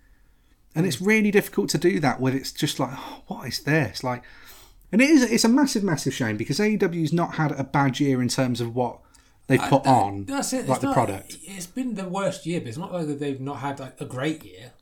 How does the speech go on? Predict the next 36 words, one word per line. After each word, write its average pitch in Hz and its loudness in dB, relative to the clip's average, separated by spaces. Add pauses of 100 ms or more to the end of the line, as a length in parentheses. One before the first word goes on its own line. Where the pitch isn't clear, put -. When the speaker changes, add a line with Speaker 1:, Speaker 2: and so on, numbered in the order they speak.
Speaker 2:
It's - -2
Speaker 1:
No. 175 2
Speaker 2:
just 104 0
that 160 -2 (920)
the 143 -4
fact 165 -8
that 160 -12
most 165 -2
of 151 -2
their 143 -4 (180)
big 151 -4
show 143 -4
events 131 -6
have 131 -10 (540)
been, 143 -2 (100)
basically 127 -6
been 131 -6
built 127 -6
in 127 -10
the 120 -10
last 123 -8
week 131 -10
of 113 -14
T 123 -10
V. 113 -14 (180)
Speaker 1:
Mm-hmm. 127 -4 (880)
Speaker 2:
For 175 -8
indoor, 160 -2
great. 160 -4 (300)
Okay, - -8 (320)
but, 156 -6
uh, 147 -6
we've 139 -4
got 151 -8
these 156 -4
matches. 151 0